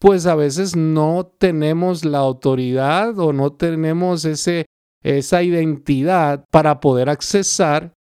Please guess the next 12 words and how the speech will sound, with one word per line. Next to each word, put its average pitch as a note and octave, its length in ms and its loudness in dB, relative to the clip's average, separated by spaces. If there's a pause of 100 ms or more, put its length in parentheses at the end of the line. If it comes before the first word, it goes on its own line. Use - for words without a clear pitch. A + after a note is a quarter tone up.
(280)
alguna C#3+ 400 2
de C#3+ 80 2
las D#3 120 -2
bendiciones C3+ 560 -2
y F3+ 40 0
las F3 100 -2
promesas G#2+ 460 -4
que A2+ 100 -2
Dios G2+ 180 -4
tiene F2+ 220 -8
para F#2+ 160 -4
nosotros. A#3 560 -4